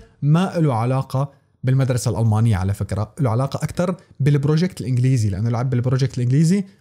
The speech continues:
وليس في ألمانيا. طبعًا فيل فودن، آه، أظن إبراهيم دياز مر على البروجكت لما كان بسيتي جروب والبقية.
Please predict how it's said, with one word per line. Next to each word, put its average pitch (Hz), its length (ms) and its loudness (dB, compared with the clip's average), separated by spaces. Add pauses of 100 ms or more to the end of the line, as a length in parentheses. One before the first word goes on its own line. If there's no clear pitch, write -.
وليس 139 340 0
في 110 200 -4
ألمانيا. 95 360 -2
طبعًا 131 260 -2
فيل 117 220 2
فودن، 202 680 0
آه، 131 280 -6
أظن 165 180 0
إبراهيم 175 280 2
دياز 175 320 0
مر 165 140 0
على 170 160 0
البروجكت 160 440 -2
لما 151 160 -2
كان 160 180 -2
بسيتي 151 280 -4
جروب 190 400 0
والبقية. 151 960 -2